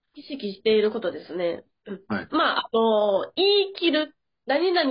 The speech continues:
Speaker 1: したいと思うとか、
Speaker 2: はい。
Speaker 1: 何々したいねんなとかではなくて、何々しますとかっていう語尾を変えるだけでも、自分に自信が持てるんですよ。
Speaker 2: はい。
Speaker 1: なんか、呪文かかってるようにね、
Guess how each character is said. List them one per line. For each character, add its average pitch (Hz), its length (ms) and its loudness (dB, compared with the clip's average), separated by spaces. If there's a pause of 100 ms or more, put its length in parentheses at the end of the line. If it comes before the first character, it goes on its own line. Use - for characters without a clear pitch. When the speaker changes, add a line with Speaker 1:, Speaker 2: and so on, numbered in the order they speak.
(160)
Speaker 1:
し - 140 -20
た 392 160 2
い 302 160 -2
と 214 140 2
思 220 460 2
う 196 200 0
と 175 120 -6
か、 165 360 -6 (460)
Speaker 2:
は - 140 -4
い。 - 20 -18 (140)
Speaker 1:
何 240 240 -2 (120)
々 240 160 0 (640)
し - 180 -20
た 311 200 2
い 220 220 0
ね 180 220 -2
ん 170 300 -8
な 226 440 0
と 226 120 -4
か 220 140 0
で 220 80 4
は 202 40 4
な 202 120 0
く 165 160 -8
て、 - 240 -2
何 277 260 2
々 277 180 0 (220)
し 339 60 -2
ま 330 200 0
す - 140 -14
と - 100 -4
か - 220 -16
っ - 560 -20
て 302 80 -2
い 302 180 2
う 277 220 2
語 330 80 2
尾 262 540 4
を 233 60 -2
変 240 180 -2
え - 20 0
る 226 80 0
だ 254 120 2
け 262 120 -6
で 240 80 0
も、 208 460 -2 (180)
自 320 100 -2
分 330 60 2
に 415 140 6
自 269 120 -2
信 220 120 2
が 226 80 2
持 196 120 -2
て 180 120 -6
る 190 140 -4
ん - 20 -4
で 175 120 -8
す - 60 -18
よ。 - 140 -16 (300)
Speaker 2:
は 269 80 -2
い。 - 20 2
Speaker 1:
な 254 100 2
ん 220 40 -4
か、 196 300 0 (300)
呪 311 180 -2
文 320 140 2
か 285 80 -4
か 262 100 0
っ - 60 -4
て 247 80 -2
る 226 100 2
よ 190 120 2
う - 20 -4
に - 140 -10
ね、 180 160 -10